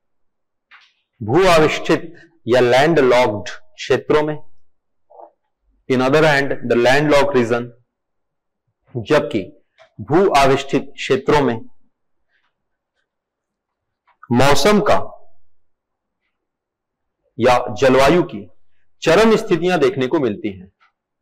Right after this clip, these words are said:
In other hand, in landlocked region, there is a extreme effect of weather or climate। There is extreme effect of weather or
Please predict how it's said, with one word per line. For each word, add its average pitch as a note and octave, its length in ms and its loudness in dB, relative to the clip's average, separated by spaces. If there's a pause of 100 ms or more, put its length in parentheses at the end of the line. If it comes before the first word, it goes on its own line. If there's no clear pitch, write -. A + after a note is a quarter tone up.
(1300)
In A#2+ 80 0
other C#3+ 220 2
hand, B2 300 -4 (720)
in A#2 180 0
landlocked B2+ 560 2
region, A2 260 -6 (2500)
there C#3+ 200 2
is D3 60 2
a E3+ 120 2
extreme F#3 540 -2
effect D#3+ 540 -2
of C#3 100 0 (280)
weather C3 240 0
or C3+ 160 2 (100)
climate। A2 420 -2 (1600)
There A#2 140 0
is A#2+ 140 -2 (1300)
extreme - 460 -2
effect - 400 -2
of A#2 160 0
weather A#2 360 -4
or B2+ 160 0